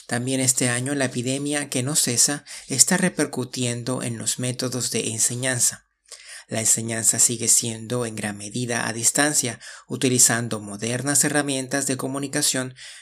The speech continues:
pero esto también permite aprender esloveno a quienes están más lejos y tienen dificultades para asistir a las clases presenciales.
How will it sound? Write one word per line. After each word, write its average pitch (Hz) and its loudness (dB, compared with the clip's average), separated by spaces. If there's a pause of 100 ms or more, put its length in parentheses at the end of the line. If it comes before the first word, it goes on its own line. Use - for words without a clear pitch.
(120)
pero 180 2
esto 117 0
también 117 -2
permite 120 -2
aprender 120 0
esloveno 127 0 (160)
a 117 -4
quienes 120 -2
están 123 0
más 131 0
lejos 123 -2 (260)
y 120 -4
tienen 120 -2
dificultades 117 0
para 120 0
asistir - 2
a 135 2
las 143 4
clases 110 2
presenciales. - 0